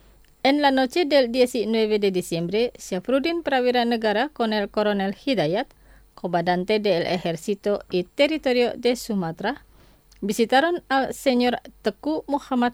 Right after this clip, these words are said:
Hasan, el gobernador de la provincia de Sumatra Occidental, en su residencia, para sostener negociaciones. Esa misma noche salieron de Bukit Tinggi hacia Alaban,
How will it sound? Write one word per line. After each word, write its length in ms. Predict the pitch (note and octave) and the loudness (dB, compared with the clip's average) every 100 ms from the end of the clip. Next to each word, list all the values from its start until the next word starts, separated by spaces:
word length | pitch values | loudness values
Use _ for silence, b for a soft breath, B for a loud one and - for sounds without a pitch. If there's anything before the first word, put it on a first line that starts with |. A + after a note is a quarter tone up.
| - | -4
Hasan, 480 | F#3+ - D3+ D3+ - _ - b b b - | -10 -6 -8 -8 -14 _ -20 b b b -6
el 160 | E3+ | -4
gobernador 600 | E3+ D#3+ D#3+ D#3+ G#3 C#4 - | -4 -4 -4 -2 0 0 0
de 180 | B3 | 0
la 100 | A#3+ | 2
provincia 600 | A#3+ A3+ G#3 G3 - F3 - | 2 0 0 -2 -2 -6 -6
de 160 | F#3+ F3 | -6 -6
Sumatra 480 | - F#3 D#3 D#3 D#3 | -6 -8 -8 -8 -8
Occidental, 760 | - E3+ - E3+ D#3+ A3+ B3+ C#4 _ - | -8 -8 -6 -6 -4 -2 -2 -4 _ -4
en 160 | D4+ | -4
su 220 | - E3+ - | -4 -8 -8
residencia, 760 | G3 F#3+ B3+ A#3+ G3+ - C3+ - F3 - - _ _ _ b b b b b _ - | -8 -6 -2 0 0 -4 -10 -10 -16 -20 -20 _ _ _ b b b b b _ -4
para 200 | D#3+ D#3+ | -4 -2
sostener 540 | F3 - F#3 A#3+ C#4 - | -6 -2 2 4 2 -2
negociaciones. 1120 | F3+ E3+ F3 G3+ - B3+ B3 F#3 D#3 C#3+ - - b b b b b b b b b _ _ _ _ _ _ _ - - - _ b b b b b b b _ | -4 -4 -2 -4 -2 -4 -2 -4 -4 -8 -12 -20 b b b b b b b b b _ _ _ _ _ _ _ -20 -20 -20 _ b b b b b b b _
Esa 300 | - C#4+ G4 | 4 6 6
misma 300 | F4+ F4 D4+ | 4 2 0
noche 300 | D4 C#4 D#4+ | 0 2 0
salieron 540 | E4+ C#4+ C4 B3 C4+ D4+ | 2 2 4 2 0 2
de 200 | C4 B3 | 4 2
Bukit 460 | A3 B3 - A#3+ - | 0 -6 -4 -4 -2
Tinggi 340 | G#3 G3+ A#3+ | -2 0 -2
hacia 360 | - G#3+ - G3+ | -2 -2 -2 -2
Alaban, 520 | E3+ D#3+ F#3 F#3 F3 | -2 -2 0 -2 -4